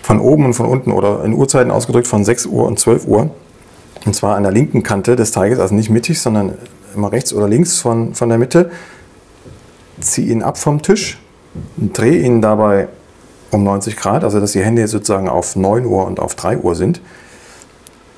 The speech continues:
Schwing ihn nach oben, also ich halte ihn nur an dem einen Ende fest, das andere Ende hängt nach unten. Und dieses nach unten hängende Ende schwinge ich nach vorn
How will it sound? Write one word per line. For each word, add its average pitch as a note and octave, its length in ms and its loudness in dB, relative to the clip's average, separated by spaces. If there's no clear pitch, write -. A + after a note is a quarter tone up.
Schwing C#3 320 -2
ihn C3+ 100 0
nach A2 160 0
oben, G3 480 4
also G2+ 220 -4
ich F#2+ 100 -2
halte A#2+ 220 0
ihn A2+ 40 2
nur A2+ 140 2
an F#2+ 80 -2
dem F#2+ 140 -2
einen A#2 160 -2
Ende G2 180 -2
fest, - 320 -2
das - 80 -6
andere G2 240 -2
Ende G#2+ 160 -2
hängt G#2 220 -2
nach - 80 -4
unten. F3+ 400 0
Und G#2 340 -4
dieses G2 420 -4
nach G2+ 160 -4
unten C#3+ 240 2
hängende A#2+ 300 2
Ende D#3 520 0
schwinge C3+ 320 2
ich F3+ 160 0
nach A2+ 140 0
vorn E3+ 340 0